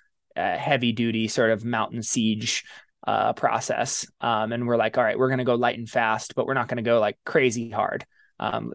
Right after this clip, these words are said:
th-, 'cause it's kind of a test run for me to see if I can still trust myself out there. And I, I knew I could trust those two guys if I started to have problems. They're really good guys.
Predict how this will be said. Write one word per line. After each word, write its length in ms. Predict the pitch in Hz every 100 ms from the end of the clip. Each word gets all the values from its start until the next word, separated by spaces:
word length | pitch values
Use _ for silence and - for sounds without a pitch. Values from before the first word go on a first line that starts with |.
| 139
th-, 160 | 117
'cause 160 | - 113
it's 100 | 110
kind 120 | 135
of 80 | 107
a 80 | -
test 340 | 147 123 -
run 200 | 123 107
for 120 | 117
me 140 | 117 107
to 140 | 107
see 120 | -
if 80 | 110
I 80 | 107
can 120 | 113
still 180 | - 113
trust 320 | - 113 -
myself 340 | 110 107 98 -
out 180 | -
there. 140 | - 107
And 120 | 110
I, 160 | 110 120
I 120 | - 131
knew 120 | 135
I 80 | 113
could 140 | 123
trust 240 | - 120
those 200 | 120 110
two 140 | - 117
guys 300 | - 101 117
if 100 | 107
I 120 | -
started 340 | - 117 -
to 60 | -
have 120 | -
problems. 400 | - 95 - 113
They're 120 | - 117
really 240 | 113 101
good 160 | - -
guys. 400 | - - -